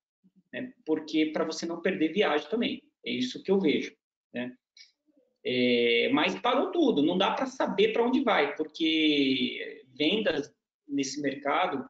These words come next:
por algum, algumas empresas integradoras que eu, é, pergunto, caiu mais de setenta por cento. Pra alguns até um pouco mais. Então, não dá pra ter uma métrica ainda,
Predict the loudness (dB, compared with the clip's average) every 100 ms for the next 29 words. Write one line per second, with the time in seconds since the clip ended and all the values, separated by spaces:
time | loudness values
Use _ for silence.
0 | _ -4 -2 -2 0 2 2 0 0 0
1 | 0 0 0 -2 -2 0 0 0 -2 -6
2 | -10 -12 -12 _ _ -10 -8 -4 -2 -2
3 | 0 -2 -2 -4 -12 _ _ _ _ -20
4 | _ _ -2 2 4 2 2 0 0 -2
5 | -2 -4 -4 -4 -2 -2 -4 -14 _ _
6 | _ _ _ _ _ _ _ _ _ _
7 | -4 0 0 2 0 0 0 -2 -2 -2
8 | 0 0 -2 -6 -14 _ _ _ -4 0
9 | 2 4 4 2 0 0 0 2 2 2
10 | 0 -2 -4 0 0 0 -2